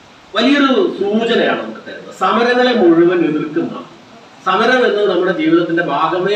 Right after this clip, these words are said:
അല്ലാതായി തീരുന്ന ഒരു സമൂഹത്തിലേക്ക് നമ്മൾ മാറുന്നു എന്നൊരു പ്രശ്നം കുറെ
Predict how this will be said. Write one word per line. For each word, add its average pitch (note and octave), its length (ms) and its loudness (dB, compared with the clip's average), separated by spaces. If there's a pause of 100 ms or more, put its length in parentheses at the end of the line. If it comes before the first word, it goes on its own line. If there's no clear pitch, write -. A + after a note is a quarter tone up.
അല്ലാതായി D#3 400 -2
തീരുന്ന C#3+ 260 -4
ഒരു C#3 120 -6
സമൂഹത്തിലേക്ക് B2+ 440 -4
നമ്മൾ B2 160 -4 (120)
മാറുന്നു D3 480 -4 (140)
എന്നൊരു C3 200 -8 (100)
പ്രശ്നം C3 360 -10 (320)
കുറെ F3+ 120 -2